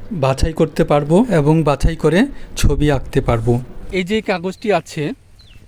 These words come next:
এই, এই যে দূরে একটু সুন্দর দৃশ্য দেখতে পাচ্ছ, এখন সেই দৃশ্যটি আমি কতটুকু আঁকবো, কতটুকু জায়গা নিয়ে আঁকলে সুন্দর হবে, আর কি কি জিনিস নিয়ে আঁকলে সুন্দর হবে, সামনে কাকে রাখবো, দূরে কাকে রাখবো, এই জিনিসগুলো,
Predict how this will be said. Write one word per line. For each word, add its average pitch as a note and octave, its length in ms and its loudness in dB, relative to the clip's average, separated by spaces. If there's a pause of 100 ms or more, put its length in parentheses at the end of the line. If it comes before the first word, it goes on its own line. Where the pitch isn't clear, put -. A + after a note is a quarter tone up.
(140)
এই, F3 160 -10
এই G#3+ 120 -8
যে F#3 120 -4
দূরে G3 320 0
একটু A3 220 -4
সুন্দর F#3+ 340 -2
দৃশ্য E3+ 340 -8
দেখতে E3 300 -6
পাচ্ছ, D3+ 300 -8 (600)
এখন D#3 200 -4
সেই F3+ 240 -6
দৃশ্যটি F#3 420 -6
আমি G3 180 -4
কতটুকু G#3 480 -4
আঁকবো, C3+ 440 -2 (460)
কতটুকু F#3+ 420 -6
জায়গা E3+ 320 -2
নিয়ে F#3 160 -2
আঁকলে G3 440 -4 (480)
সুন্দর E3+ 360 -2
হবে, F#3 360 -4 (140)
আর C#3 360 -4 (160)
কি G3+ 160 -4
কি A3 180 -4
জিনিস F#3 360 -4
নিয়ে F#3 180 -2
আঁকলে F3+ 280 -4
সুন্দর E3 400 -4
হবে, D#3+ 240 -2 (720)
সামনে E3+ 380 -4
কাকে F3 360 -4
রাখবো, F3 340 -4
দূরে D#3 320 -4
কাকে E3+ 300 -6
রাখবো, E3+ 260 -4
এই E3 140 -2
জিনিসগুলো, F3 560 -4